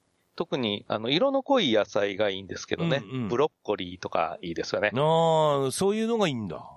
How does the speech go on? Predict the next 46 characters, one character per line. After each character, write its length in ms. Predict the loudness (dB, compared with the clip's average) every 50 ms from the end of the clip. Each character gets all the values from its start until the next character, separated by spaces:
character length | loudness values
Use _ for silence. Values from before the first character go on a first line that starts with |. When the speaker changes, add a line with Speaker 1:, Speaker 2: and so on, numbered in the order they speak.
| -12 -6
Speaker 1:
う 60 | -4
ん、 300 | -2 -2 0 0 0 -2
そ 240 | 0 2 2 2 2
う 40 | 2
い 20 | 2
う 20 |
も 140 | 0 0 0
の 320 | 2 2 4 4 4 4
を 60 | 2 0
摂 320 | 0 0 0 0 0 -2
取 100 | -2 -2
し 120 | -2 -4 -6
て、 360 | -2 0 2 2 2 0 -2 -4
Speaker 2:
う 80 | -4 -2
ん。 100 | 0 0
Speaker 1:
赤 220 | 0 2 2 0
身 140 | 0 0 -2
肉 260 | -2 -4 -4 -4 -4
を 140 | -2 -2 0
減 140 | 0 0 2
ら 120 | 2 0
し 100 | -2 -4
て、 340 | -6 0 2 4 4 4 2
Speaker 2:
う 100 | 2 0
ん。 20 |
Speaker 1:
お 40 | -2 -2
腹 260 | -4 -4 0 -2 -2
を 100 | -2 -2
満 140 | -6 -2 2
た 140 | 2 0
す 160 | 0 -2 -10 -8
よ 60 | -6
う 40 | -6
に 100 | -6 -6
し 60 | -4
た 140 | -6 -6 -6
こ 120 | -6 -6
と、 220 | -4 -4 -4 -4 _ _
方 260 | -10 -6 -6 -2 0
が 100 | 0 -2
い 60 | 0
い 40 | -2
の 120 | -2 -2 0
で、 280 | 2 2 2 2 -2 _ -12 -10
Speaker 2:
う 20 |
ん。 40 | -8